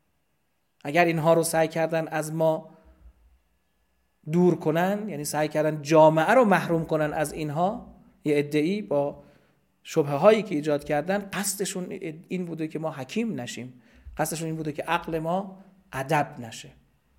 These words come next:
عقل رو باید بالاخره ادب کرد. این عقل ادب شده میره کنار. عاشق از خود چون قضا یابد رحیق، عقل آنجا گم شود.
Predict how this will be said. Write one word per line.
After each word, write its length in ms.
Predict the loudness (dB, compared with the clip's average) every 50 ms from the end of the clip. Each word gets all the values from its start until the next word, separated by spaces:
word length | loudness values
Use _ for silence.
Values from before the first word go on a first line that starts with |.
| _ _ _ _ _ _ _ _ _ _ _ _ _ _ _ _ _ _ _ _ _ _ _ _ _ _ _ _ _ _ _ _ _ _ _ _ _ -2 0
عقل 160 | 0 2 2
رو 80 | 2
باید 220 | 2 4 4 2 2
بالاخره 420 | 0 -2 -2 -2 -2 -2 -2 -2
ادب 260 | -2 -2 -4 -4 -6
کرد. 340 | -10 -16 -18 -18 -18 -20 -20 -20 -20 _ _ _ _ _ _ _ _ _ _
این 180 | 0 2 4 8
عقل 280 | 8 8 10 8 8
ادب 320 | 4 4 4 6 6 4 4
شده 260 | 4 4 6 6 6
میره 220 | 6 6 4 4
کنار. 480 | 2 -2 -6 -8 -8 -10 -14 -16 -18 -20 -20 _ _ _ _ _ _ _ _ _ _ _ _ _ _ _ _ _ _ _ _ _ _ 6
عاشق 460 | 8 8 8 8 6 2 2 2 4
از 200 | 2 2 0 0
خود 420 | 2 6 6 6 4 2 -12 -18 -20 -20 _ _ -20 _ _ _ _ _ _
چون 240 | -8 -4 -4 -2 2
قضا 460 | 4 4 6 8 8 10 10 10 8
یابد 640 | 6 6 6 8 8 6 6 4 4 2 2 2 0
رحیق، 580 | 0 2 0 0 -2 -2 -2 -4 -6 -10 -16 -20 -20 _ -6
عقل 520 | -2 0 0 2 2 2 0 0 -2 -2
آنجا 600 | -2 -4 -4 -6 -6 -6 -4 0 2 4 4 2
گم 340 | 2 2 4 4 6 6 4
شود. 460 | 0 -4 -6 -8 -8 -8 -10 -12 -12